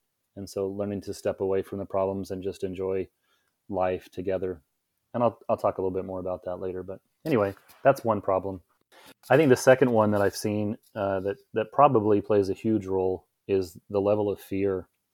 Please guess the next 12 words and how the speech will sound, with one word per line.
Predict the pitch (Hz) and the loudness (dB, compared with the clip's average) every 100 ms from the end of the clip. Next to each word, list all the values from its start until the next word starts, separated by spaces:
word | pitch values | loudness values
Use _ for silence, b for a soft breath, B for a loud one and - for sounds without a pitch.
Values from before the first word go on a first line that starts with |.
| b b b b | b b b b
When | 110 | -4
you're | 117 | 0
in | 135 | 2
a | 120 | 0
pandemic | 117 107 110 107 101 | 0 2 2 0 0
where | 104 101 104 - _ | 2 2 0 -6 _
at | 110 110 | -4 -2
any | 120 120 | 0 2
moment | 110 107 110 98 - | 2 2 0 -4 -8
anything | 110 110 - 104 | -6 -4 -4 -6
could | 101 98 | -6 -8
strike | - 98 95 92 - | -6 -6 -4 -6 -10